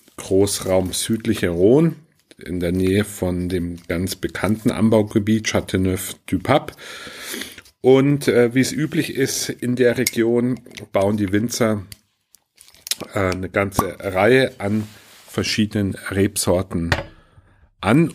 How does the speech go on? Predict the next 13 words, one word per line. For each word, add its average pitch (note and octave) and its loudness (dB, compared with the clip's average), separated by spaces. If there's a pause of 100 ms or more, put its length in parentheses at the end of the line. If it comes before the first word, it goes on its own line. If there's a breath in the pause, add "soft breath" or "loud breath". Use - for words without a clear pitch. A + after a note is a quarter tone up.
und A#2+ 4
verschneiden G2+ 2
die F#2+ 0
dann F#2+ 2 (300)
zu - -2
einem F2+ 0
Wein. E2+ -2
Also E2+ -6
die E2 -8 (340 loud breath)
Weine G#2+ 4 (500 loud breath)
von G2+ 0
fast - -4
allen, G#2+ 2